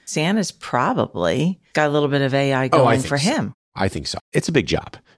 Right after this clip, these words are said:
Speaker 2: Getting all those houses in one night, down those chimneys, you gotta think A I is getting his
Speaker 1: I mean, we can track him
Speaker 2: his,
Speaker 1: now, which I
Speaker 2: his
Speaker 1: think is
Speaker 2: address lists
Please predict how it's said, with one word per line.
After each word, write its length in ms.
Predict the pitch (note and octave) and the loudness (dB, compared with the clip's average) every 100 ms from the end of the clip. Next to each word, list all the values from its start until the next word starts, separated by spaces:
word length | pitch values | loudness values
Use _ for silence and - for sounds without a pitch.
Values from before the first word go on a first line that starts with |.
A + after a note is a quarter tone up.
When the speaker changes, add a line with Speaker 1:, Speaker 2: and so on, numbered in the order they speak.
| - | -2
Speaker 2:
Getting 200 | C#3 B2+ | 0 2
all 280 | F2+ F#2 D3 | 4 4 2
those 240 | G3+ A3 - | 2 0 0
houses 560 | E2 C#2+ D2 C#2+ - - _ | -4 -6 -10 -10 -12 -14 _
in 240 | E2+ C#2+ D2 | -4 -2 2
one 200 | B2 F3 | 2 4
night, 320 | E2+ D2 D2+ _ | 0 -2 -10 _
down 220 | G2+ C3 D#3+ | 0 0 2
those 180 | E3+ | 0
chimneys, 440 | - F#2+ E2+ E2 - | 0 -2 0 -2 -2
you 60 | A#2+ | -2
gotta 180 | D3+ | -2
think 420 | A#2+ G#2+ F#2 F2 - | 0 0 0 -4 -4
A 180 | G#2+ G#2+ | 0 2
I 200 | F#2+ F2 | 2 0
is 120 | F2 | -2
getting 300 | - F#2 D2 | 0 -2 -2
his 100 | E2 | 2
Speaker 1:
I 40 | B2+ | 4
mean, 140 | B3+ | 6
we 80 | C4+ | 4
can 140 | C4 A3+ | 2 0
track 400 | - D3 F3+ C4 | 0 0 0 0
him 120 | C3 | 0
Speaker 2:
his, 120 | A2+ | 2
Speaker 1:
now, 100 | A2 | 0
which 160 | A2 A2 | 0 0
I 60 | |
Speaker 2:
his 160 | A2 C3 | 2 2
Speaker 1:
think 100 | - | 2
is 60 | G#2 | 2
Speaker 2:
address 380 | B2 C3 B2+ - | 2 2 0 0
lists 380 | C#3 - - | -2 -2 -8